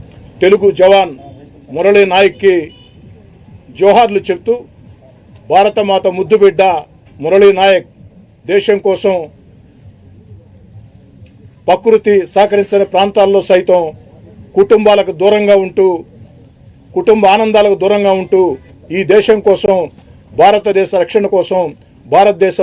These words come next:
ముద్దుబిడ్డగా దినం దినం మా కణం కణం దేశమాతకే సమర్పణ అంటూ, ఆ యొక్క అమరవీరుడిగా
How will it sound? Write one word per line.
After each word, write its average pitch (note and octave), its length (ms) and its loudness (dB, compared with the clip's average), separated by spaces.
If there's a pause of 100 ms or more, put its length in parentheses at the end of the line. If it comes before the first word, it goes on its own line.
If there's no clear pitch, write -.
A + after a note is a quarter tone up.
ముద్దుబిడ్డగా F3+ 580 2 (540)
దినం G3 260 0 (120)
దినం G3+ 260 2 (260)
మా E3 100 -2 (140)
కణం F#3+ 240 -4 (120)
కణం F3+ 240 -2 (360)
దేశమాతకే F3+ 600 -2 (100)
సమర్పణ D#3+ 440 -6
అంటూ, D#3 200 -4 (840)
ఆ D3+ 100 4
యొక్క D3+ 160 -2 (680)
అమరవీరుడిగా E3 640 2